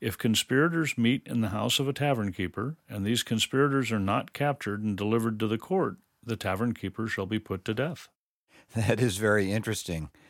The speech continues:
Speaker 2: And if anything could classify as a trivial detail, that would be it. You mentioned a second additional comment?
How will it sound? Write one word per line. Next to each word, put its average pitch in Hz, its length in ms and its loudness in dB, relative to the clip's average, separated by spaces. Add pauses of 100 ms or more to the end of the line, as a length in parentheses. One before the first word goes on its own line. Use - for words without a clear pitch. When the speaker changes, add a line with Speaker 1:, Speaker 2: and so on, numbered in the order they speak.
(220)
Speaker 2:
And 104 140 2
if 113 120 4
anything 139 380 6
could 107 140 -2
classify 117 640 4
as 92 140 4
a 82 60 -2
trivial 107 460 2
detail, 87 560 0
that 95 240 0
would 98 160 -2
be 92 180 0
it. 90 320 -2 (720)
You 110 180 0
mentioned 120 340 2
a 101 60 4
second 113 360 2
additional 120 400 0
comment? 127 460 -2